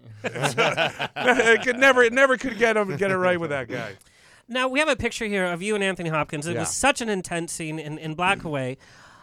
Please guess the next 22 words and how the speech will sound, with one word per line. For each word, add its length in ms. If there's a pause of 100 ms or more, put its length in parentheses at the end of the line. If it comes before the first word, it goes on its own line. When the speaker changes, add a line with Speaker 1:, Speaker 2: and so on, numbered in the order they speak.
(500)
Speaker 2:
I 120
wanna 220
know 200
what 280
you 120
learned, 680
uh, 280
from 180
doing 300
a 80
scene 480
with 240
him, 380 (560)
what, 380
what 160
your 120
nerves 340
were 120
like, 260
number 200
one, 320
but, 160